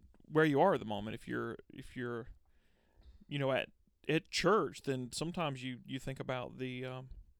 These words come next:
y-, you know, God is love is, is kind of a, kind of a flowery, happy, God loves everybody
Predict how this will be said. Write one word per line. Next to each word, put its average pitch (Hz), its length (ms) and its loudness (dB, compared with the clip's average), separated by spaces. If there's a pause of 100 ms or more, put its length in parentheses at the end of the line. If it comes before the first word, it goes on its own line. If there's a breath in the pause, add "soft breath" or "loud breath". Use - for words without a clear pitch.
(1700)
y-, 127 80 -4
you 151 160 -2
know, 143 60 4
God 143 220 10
is 131 120 4
love 135 260 8
is, 135 100 2
is 131 180 0
kind 147 160 2
of 135 120 -4
a, 127 340 0 (160)
kind 165 80 2
of 151 60 4
a 139 40 0
flowery, 135 580 6
happy, 135 420 0 (380 soft breath)
God 135 180 2
loves 135 260 8
everybody 127 600 4